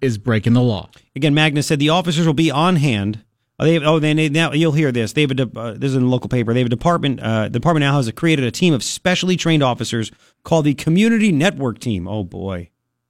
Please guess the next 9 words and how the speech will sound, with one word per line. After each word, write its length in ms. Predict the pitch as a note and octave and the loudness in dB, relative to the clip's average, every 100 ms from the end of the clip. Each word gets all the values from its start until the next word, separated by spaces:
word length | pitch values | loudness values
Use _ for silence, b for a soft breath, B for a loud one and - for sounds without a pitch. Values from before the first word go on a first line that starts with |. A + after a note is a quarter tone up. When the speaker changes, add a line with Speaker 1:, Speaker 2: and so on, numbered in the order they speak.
| _ _ _ _ _ _ _ | _ _ _ _ _ _ _
Speaker 2:
Community 580 | - A#2+ E3 F#3 E3+ E3+ | -2 2 2 2 2 2
Network 380 | A#2 A#2+ B2+ | 0 -2 0
Speaker 1:
Dun, 120 | C4+ B3+ | 2 2
dun, 180 | C4+ | 2
Speaker 2:
Team. 60 | G3+ | 2
Speaker 1:
dun, 220 | C4 C4 G#3+ | 2 2 0
dun, 180 | A#3+ | -2
dun, 300 | G3+ B3+ B3+ | 0 0 0
dun. 360 | C4 C4+ C#4 C4+ | 2 2 2 -4